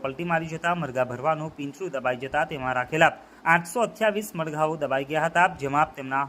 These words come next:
મોત નીપજ્યા હતા. બનાવ સંદર્ભમાં ટેમ્પા ડ્રાઈવર સામે નબીપુર પોલીસ સ્ટેશનમાં ફરિયાદ નોંધાઈ છે. અકસ્માતમાં બોલેરો સવાર ડ્રાઈવર અને તેની પત્નીનો આબાદ બચાવ થયો હતો. ભરૂચ અને વડોદરા વચ્ચે હાલ હાઈવેનો પહોળો કરવાની કામગીરી ચાલી રહી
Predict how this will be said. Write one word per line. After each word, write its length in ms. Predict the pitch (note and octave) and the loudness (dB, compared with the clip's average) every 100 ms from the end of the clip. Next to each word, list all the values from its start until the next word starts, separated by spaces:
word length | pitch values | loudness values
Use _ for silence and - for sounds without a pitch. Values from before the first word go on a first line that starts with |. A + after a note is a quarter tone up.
| C3 | -2
મોત 200 | C3 C#3 | -2 -2
નીપજ્યા 380 | D3+ D#3+ E3 E3+ | -4 -4 0 6
હતા. 160 | F3+ C#3+ - - - | 6 6 -2 -20 -2
બનાવ 240 | D#3 D#3+ F3 | 4 6 6
સંદર્ભમાં 680 | F3 F3 F3+ G#3 G3+ G#3+ G#3+ | 2 0 2 2 2 2 2
ટેમ્પા 320 | F3 E3 E3+ | -2 0 2
ડ્રાઈવર 300 | D#3+ E3 G#3 - | 2 2 0 -2
સામે 200 | F3+ F#3+ | -2 -2
નબીપુર 400 | D#3+ D3+ D#3 D#3 | -4 -6 -8 -8
પોલીસ 180 | F3 F3 | -6 -6
સ્ટેશનમાં 460 | F#3 F3 F#3+ F3 F3+ | -10 -12 -6 -6 -6
ફરિયાદ 320 | C3+ C3+ C#3+ C#3+ | -4 -2 -2 -4
નોંધાઈ 400 | D3 C#3 E3 F3 | -6 -4 -2 0
છે. 160 | F#3 - - - - | 0 -2 -12 -20 -4
અકસ્માતમાં 680 | E3 G#3+ G#3+ G#3+ A3+ A#3 A#3+ | 2 2 4 2 2 0 0
બોલેરો 340 | F#3 F3+ G3+ | 0 0 -2
સવાર 340 | G3 F3+ D#3+ E3 | -2 0 2 2
ડ્રાઈવર 360 | D#3 C#3 C#3+ E3+ | 2 0 0 -2
અને 120 | E3 | -4
તેની 260 | D3+ C#3+ C#3 | -8 -8 -8
પત્નીનો 320 | C3+ E3 D3+ | -8 -8 -4
આબાદ 300 | C#3 A#2 A#2+ A2+ | -2 0 -2 -4
બચાવ 280 | B2 C#3+ D3 | -6 -4 -4
થયો 260 | E3 E3 | -4 -4
હતો. 120 | E3+ F3 - - | 0 -2 -2 -16
ભરૂચ 300 | A#2+ B2+ E3+ E3+ | -10 -6 -8 -8
અને 160 | D3 D#3 D#3+ - - - | 0 2 2 -4 -18 -2
વડોદરા 460 | C#3 F3 G#3+ A3 G#3 | 4 4 6 4 2
વચ્ચે 320 | F#3 G#3+ F3+ | 0 -2 0
હાલ 320 | D#3 D#3+ F#3+ - - - | 4 4 2 -6 -20 0
હાઈવેનો 400 | D#3+ E3+ G#3+ A#3 A#3 | 4 4 4 0 0
પહોળો 360 | G#3 F3 G#3 F#3+ | 0 0 0 0
કરવાની 380 | E3+ G3 F#3+ E3+ | 0 -2 -2 -2
કામગીરી 400 | D3 D#3+ D#3+ E3+ | -2 -2 -4 -2
ચાલી 220 | C3 C3+ | -2 -2
રહી 220 | D3 D#3 | -4 -4